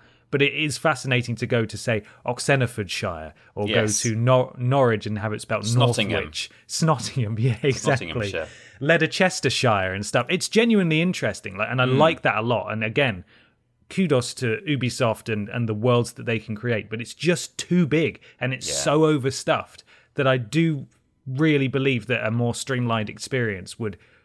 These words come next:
Speaker 1: would just be far better. And I've been playing it as if it's a streamlined experience, and it still feels too big.
Speaker 2: Yeah.
Speaker 1: And so I'm near the end. Hopefully I'll be finishing it this weekend, and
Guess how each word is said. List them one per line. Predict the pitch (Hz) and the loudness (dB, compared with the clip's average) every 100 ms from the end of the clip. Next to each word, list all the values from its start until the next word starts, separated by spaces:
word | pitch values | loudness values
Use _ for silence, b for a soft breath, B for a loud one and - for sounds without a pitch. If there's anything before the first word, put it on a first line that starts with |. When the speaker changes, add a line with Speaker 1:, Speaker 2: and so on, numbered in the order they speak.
| b | b
Speaker 1:
would | - 131 | -6 -2
just | 160 - | -2 -2
be | 160 | -6
far | - _ _ - - 139 120 | -8 _ _ -4 2 4 4
better. | 139 135 - 90 | 2 -2 -4 -6
And | 110 | -2
I've | 120 143 | -2 -2
been | 165 | -4
playing | 147 165 156 | 0 0 0
it | 110 | -2
as | 110 | -2
if | 123 | -4
it's | 117 | -6
a | 117 | -10
streamlined | - 127 113 110 104 | -6 -2 -2 -2 -4
experience, | - 147 131 107 92 B B - | -4 0 0 -2 -8 B B -2
and | 165 | -2
it | 185 | 0
still | - 254 285 | 2 2 2
feels | 214 233 208 175 | 4 6 4 4
too | 190 185 | 2 2
big. | 170 147 90 - b b | 2 0 -2 -12 b b
Speaker 2:
Yeah. | 104 123 - | 2 4 4
Speaker 1:
And | 123 | 2
so | - 151 135 - | 2 2 2 2
I'm | 156 | 2
near | 180 214 | 6 6
the | 180 | 6
end. | 143 131 | 2 0
Hopefully | 147 - 147 | -2 0 2
I'll | 131 | 2
be | 123 | 0
finishing | - 127 - 117 | -2 -4 -2 -4
it | 107 | -4
this | 110 | -6
weekend, | - 107 104 98 95 b b - | -6 -6 -6 -6 -10 b b -6
and | 107 101 | -4 -4